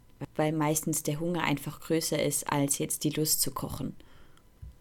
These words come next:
Und dann hau ich da mir noch zwei Ei rein oder irgendwie Tofu oder so,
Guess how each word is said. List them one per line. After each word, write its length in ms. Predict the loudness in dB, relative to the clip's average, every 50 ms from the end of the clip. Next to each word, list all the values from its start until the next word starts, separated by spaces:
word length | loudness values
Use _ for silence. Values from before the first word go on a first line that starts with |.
| -20 -20 -20 -20 -20 -20 -16 -8 -6
Und 140 | -4 -2 0
dann 240 | 0 0 0 0
hau 100 | 2 4
ich 160 | 4 4 4 2
da 200 | 0 -2 -2 -2
mir 180 | -2 -4 -4
noch 240 | -4 -4 -4 -6 -6
zwei 280 | -6 -6 -6 -4 -4 -4 -2
Ei 160 | 0 0 0 0
rein 460 | 0 0 0 2 4 4 4 4 2 0 -4
oder 360 | -4 -4 -2 -2 -4 -4 -6 -6
irgendwie 640 | -6 -4 -4 -4 -4 -4 -6 -6 -6 -6 -8 -8 -10 -12 -16 -20 -20 -20 -16 -8
Tofu 580 | -2 2 4 6 4 4 2 0 0 2 4 4
oder 160 | 6 6 4
so, 320 | 4 4 2 2 0 -2